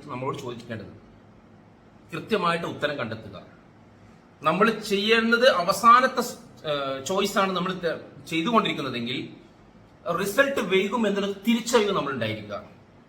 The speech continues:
ഓക്കെ, അപ്പൊ ഞാൻ ഇനി നീട്ടിപ്പരത്തി പറഞ്ഞില്ല, ഇത് നിങ്ങളെ ചിന്തിപ്പിക്കണം. എന്റെ ടീമിൽ, എന്റെ പേഴ്സണലി ഞാൻ ഏത് മെത്തേഡാണ് ഈ നിലവിൽ സ്വീകരിച്ചുകൊണ്ടിരിക്കുന്നത്, എന്താണ് നടന്നുകൊണ്ടിരിക്കുന്നത്, ഈ തിരിച്ചറിവ് നിങ്ങളുടെ ടീമിന്റെ വളർച്ചയ്ക്ക് ഉപകരിക്കും എന്ന് ഞാൻ പ്രതീക്ഷിക്കുന്നു.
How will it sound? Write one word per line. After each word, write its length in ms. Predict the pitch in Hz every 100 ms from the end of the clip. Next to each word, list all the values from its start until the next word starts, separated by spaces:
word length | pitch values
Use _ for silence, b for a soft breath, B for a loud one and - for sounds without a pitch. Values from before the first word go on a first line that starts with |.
| - - _ - - - - - - - - - - -
ഓക്കെ, 100 | 208
അപ്പൊ 120 | 220 220
ഞാൻ 80 | 220 226 220
ഇനി 120 | 220 247
നീട്ടിപ്പരത്തി 400 | 220 220 185 180
പറഞ്ഞില്ല, 240 | 156 143 139 226
ഇത് 80 | 285 240
നിങ്ങളെ 220 | 233 254 226
ചിന്തിപ്പിക്കണം. 520 | 180 180 147 120 104 - - - - 165
എന്റെ 260 | 185 208 240 214
ടീമിൽ, 300 | 208 214 254 185
എന്റെ 180 | 180 220 190
പേഴ്സണലി 440 | 190 190 220 247 214
ഞാൻ 120 | 190 208 202
ഏത് 200 | 233 262 240
മെത്തേഡാണ് 440 | - 226 208 208 220
ഈ 40 | 175
നിലവിൽ 260 | 185 208 -
സ്വീകരിച്ചുകൊണ്ടിരിക്കുന്നത്, 840 | 180 185 190 190 180 165 170 180 190 156
എന്താണ് 280 | 170 170 175
നടന്നുകൊണ്ടിരിക്കുന്നത്, 720 | 135 131 135 - 107 107 92 - - - - - - - 165
ഈ 40 | 208
തിരിച്ചറിവ് 520 | 202 202 - 220 233 254
നിങ്ങളുടെ 260 | 196 190 190 190
ടീമിന്റെ 360 | 170 175 180 180
വളർച്ചയ്ക്ക് 460 | 151 147 165 165 214 - -
ഉപകരിക്കും 400 | 135 147 151 170
എന്ന് 120 | 143 139
ഞാൻ 80 | 127
പ്രതീക്ഷിക്കുന്നു. 420 | 117 117 101 87